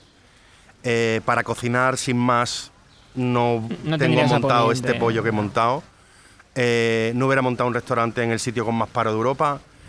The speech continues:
Speaker 1: ni me hubiera ido a una marisma abandonada donde nadie lo quería, ¿no? Creo que cuando esa emoción, esa ilusión,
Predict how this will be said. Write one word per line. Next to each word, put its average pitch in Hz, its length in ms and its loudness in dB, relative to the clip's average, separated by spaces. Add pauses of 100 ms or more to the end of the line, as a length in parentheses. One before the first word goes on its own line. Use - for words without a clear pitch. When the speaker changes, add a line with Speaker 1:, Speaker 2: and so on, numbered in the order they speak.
(160)
Speaker 1:
ni 120 380 2
me 110 200 0
hubiera 120 220 0
ido 117 140 0
a - 20 0
una 117 120 2
marisma 117 320 0
abandonada 110 1000 2
donde 110 280 -2
nadie 107 200 0
lo 104 100 -2
quería, 101 340 -2
¿no? 120 160 -6 (680)
Creo 127 280 2
que 135 120 0
cuando 127 1200 2
esa 123 680 0
emoción, 120 840 0 (560)
esa 127 260 -2
ilusión, 117 920 0